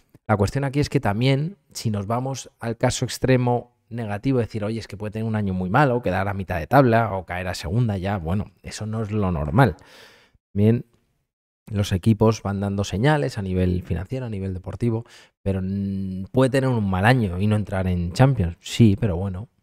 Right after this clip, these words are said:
antes o después se reará. Entonces, todos esos altibajos o esos extraordinarios años muy buenos, años muy malos, hay que intentar normalizarlos. Y en el fútbol y en el deporte las cosas son, pues, parece que un poco más difíciles de normalizar. La cuestión es que,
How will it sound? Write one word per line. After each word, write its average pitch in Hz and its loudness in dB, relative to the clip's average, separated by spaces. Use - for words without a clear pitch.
antes 95 -4
o - 0
después 113 4
se 95 -6
reará. 117 2
Entonces, 123 6
todos 160 2
esos 139 0
altibajos 120 4
o 117 8
esos 117 6
extraordinarios 104 4
años 98 0
muy 95 4
buenos, 110 4
años 101 0
muy 101 0
malos, 120 2
hay 120 -2
que 131 0
intentar 117 -2
normalizarlos. 98 0
Y 135 10
en 139 8
el 135 0
fútbol 156 4
y 147 4
en 135 4
el 131 4
deporte 123 2
las 113 0
cosas 113 -2
son, 127 -4
pues, - -14
parece 123 -2
que 131 -6
un 131 -6
poco 127 0
más 123 2
difíciles 120 0
de 123 2
normalizar. 98 0
La 85 -4
cuestión 160 -4
es - -10
que, 139 -6